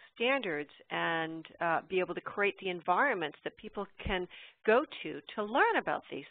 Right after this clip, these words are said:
things and to move their personal careers forward into these new exciting fields that are gonna develop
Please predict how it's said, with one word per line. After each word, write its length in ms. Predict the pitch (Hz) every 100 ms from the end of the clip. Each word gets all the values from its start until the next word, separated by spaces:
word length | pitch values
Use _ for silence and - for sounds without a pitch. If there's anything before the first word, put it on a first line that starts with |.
| -
things 300 | 147 131 135 -
and 280 | 196 202 202 208
to 280 | 247 220 214 185
move 400 | 185 226 277 302 - - - _
their 120 | 202 208
personal 580 | - 311 - 285 190 180 - -
careers 400 | - 196 190 180 -
forward 460 | - 262 185 160 - -
into 260 | 240 247
these 140 | 185 180
new 360 | 180 185 196 240
exciting 560 | 196 - - 175 180 185 -
fields 380 | 320 339 143 135 _ _ - - -
that 140 | 180
are 40 | 175
gonna 160 | 185
develop 420 | 185 190 220 175